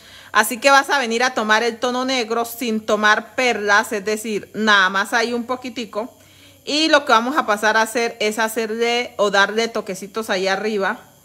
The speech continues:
¿Ok? Ustedes no mojen el pincel. Con el, con la humedad que tiene el pincel, ahí que el pincel está húmedo, aprovechen y con esa misma humedad lo que van a ir haciendo es, miren, sin mojar el pincel, con esta humedad,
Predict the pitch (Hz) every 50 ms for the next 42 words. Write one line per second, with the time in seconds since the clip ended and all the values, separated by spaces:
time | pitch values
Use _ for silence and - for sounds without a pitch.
0 | _ _ _ _ _ _ _ _ - 202 202 202 - 233 233 247 247 - 233 226
1 | 226 - 240 254 262 269 269 - - - 247 254 254 262 277 277 285 285 277 285
2 | 285 285 381 294 285 269 254 247 - 247 214 190 196 196 - 185 156 131 160 170
3 | - - _ _ _ _ _ _ _ _ _ - - 226 226 226 220 214 214 -
4 | - - - 240 233 226 226 220 220 220 220 214 208 214 220 220 - - - 285
5 | 247 254 262 254 247 254 220 190 190 190 - 254 262 294 370 370 - 202 196 196
6 | 208 202 - 247 233 226 - 202 196 202 214 208 226 262 - - - 262 269 302
7 | 294 285 269 262 277 302 370 - - - - - - - - - 254 269 262 -
8 | 294 294 294 302 294 285 277 285 - 320 339 339 370 403 - - - 285 302 320
9 | 311 320 311 240 233 233 226 226 - 262 254 262 262 277 277 269 269 262 269 277
10 | 269 277 277 269 269 262 262 302 - - - 220 226 220 226 - 214 208 208 220
11 | 233 240 240 233 233 233 - 254 226 220 214 196 190 180 185 185 - 196 190 180
12 | 165 165 165 202 220 - - - - - - - _ _ _ - - 247 240 233
13 | 233 226 214 220 233 233 240 269 285 - - - 240 220 214 214 262 254 262 254
14 | - 233 214 214 220 220 - 262 269 262 269 269 277 277 269 269 302